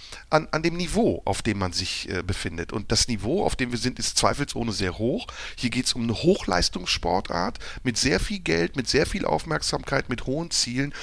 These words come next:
Und deswegen kann ich nur als Fan dann nicht, äh, sagen, „Naja gut, das ist ziemlich schwer, musst du mal sehen, was die für eine Aufgabe haben.“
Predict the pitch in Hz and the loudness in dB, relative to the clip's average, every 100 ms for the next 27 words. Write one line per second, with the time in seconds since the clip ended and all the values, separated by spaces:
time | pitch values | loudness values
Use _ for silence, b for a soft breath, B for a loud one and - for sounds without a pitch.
0 | B B 127 135 147 147 143 151 - 160 | B B 4 6 4 2 4 4 2 2
1 | 139 131 - 143 139 151 135 135 - - | 2 4 4 6 6 6 2 0 -2 -2
2 | 123 120 120 117 117 117 120 123 139 135 | 0 0 0 -2 -6 4 8 8 6 -2
3 | B B 123 131 120 151 - 113 117 - | B B 10 10 8 4 6 6 6 2
4 | 147 135 - 127 135 139 - 131 113 123 | 2 2 6 8 8 6 4 4 6 6
5 | 139 117 - 117 120 85 165 - 85 87 | 6 4 2 0 2 6 4 4 0 2
6 | 90 117 | 2 2